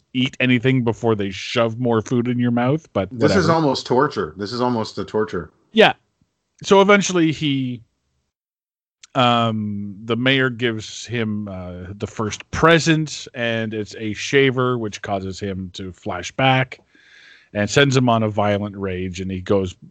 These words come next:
Speaker 1: basically crazy, destroying the tree and blah, blah, blah,
Speaker 2: <laughs>
Speaker 1: creating havoc.
Speaker 2: I, I like how he destroyed the tree because apparently Whoville does have a town drunk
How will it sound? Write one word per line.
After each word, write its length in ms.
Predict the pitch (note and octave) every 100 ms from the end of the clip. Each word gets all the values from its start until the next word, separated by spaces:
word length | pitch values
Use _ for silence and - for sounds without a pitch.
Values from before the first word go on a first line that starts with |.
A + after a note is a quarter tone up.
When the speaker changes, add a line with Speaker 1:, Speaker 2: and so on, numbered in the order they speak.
| _ - _ _ _
Speaker 1:
basically 500 | C#3 B2 A#2+ A2+ G#2+
crazy, 460 | G2+ A2+ G2+ F#2+ G2
destroying 560 | F#2 - B2+ A#2+ A2+
the 60 | G#2+
tree 520 | - - A2 G2 G2
and 140 | F#2+ F#2
blah, 100 | F#2
blah, 120 | F2+
blah, 280 | F2 D#3+ E3
Speaker 2:
<laughs> 20 |
Speaker 1:
creating 320 | B2+ B2 A2+ -
havoc. 480 | A2 G#2+ G#2 G#2 - - - D3+
Speaker 2:
I, 60 |
I 20 |
like 220 | E3+ G#3 G#3+
how 240 | F#3+ F3
he 140 | D#3
destroyed 520 | F3 E3 D#3 D#3+ D#3+ C#3+
the 80 |
tree 240 | C#3+ D#3+ D#3
because 300 | C3+ C#3 B2+
apparently 440 | C3 C#3+ D3+ C3+
Whoville 420 | A#2+ D3+ D3+ C#3 A#2
does 220 | C3+ D3
have 120 | D3
a 60 | B2+
town 320 | - C3 B2+
drunk 380 | A2+ A#2+ G#2